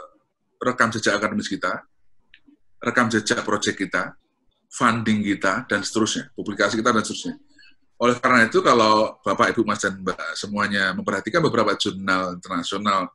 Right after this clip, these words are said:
eh, yang bereputasi belakangan, mereka biasanya sudah mulai memunculkan Orchid I D.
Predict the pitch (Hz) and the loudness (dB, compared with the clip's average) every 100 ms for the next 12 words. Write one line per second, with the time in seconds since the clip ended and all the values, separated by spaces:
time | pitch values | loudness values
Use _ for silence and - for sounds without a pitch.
0 | _ _ _ _ _ _ _ 95 90 92 | _ _ _ _ _ _ _ -4 0 0
1 | 92 - 107 104 101 95 - 131 107 92 | -2 -2 -2 -2 -4 -2 2 2 2 2
2 | 90 92 135 175 - - - - 127 117 | 2 2 0 -2 -10 -20 -18 -2 0 4
3 | 165 - 113 104 123 156 113 104 123 123 | 2 6 4 4 0 -2 -4 0 0 0
4 | 117 113 110 123 127 127 - - - - | 0 0 2 2 2 -2 -16 -20 -10 -8
5 | 117 101 92 87 - 76 | -6 -2 -2 -4 -10 -16